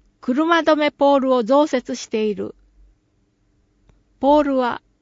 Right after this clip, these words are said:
夜間には見えづらい茶色だが、色の選定方法は？答え。市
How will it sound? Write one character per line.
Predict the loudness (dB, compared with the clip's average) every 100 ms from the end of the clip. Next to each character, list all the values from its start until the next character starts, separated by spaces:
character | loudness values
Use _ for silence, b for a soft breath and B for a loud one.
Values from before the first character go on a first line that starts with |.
| -4
夜 | -4
間 | 0 0 2
に | 2
は | 2
見 | 2 2
え | 2
づ | 0
ら | 0 0
い | 0
茶 | -4 -4
色 | -4 -4
だ | -4
が、 | -6 -10 -14 _ _ _ _ _ _ _ _ _ _
色 | -8 -2 0
の | 0 -2
選 | -2 -4 -2
定 | -2 -2
方 | -2 -2 -4
法 | -4 -6
は？ | -6 -10 _ _ _ _ _ _ _ _ _ _ _ _ _ _ _ _ _ _ _ _ _
答 | -10 -4 -4 -4
え。 | -8 -14 _ _ _ _ _ _ _
市 | -18 -10 -6 -6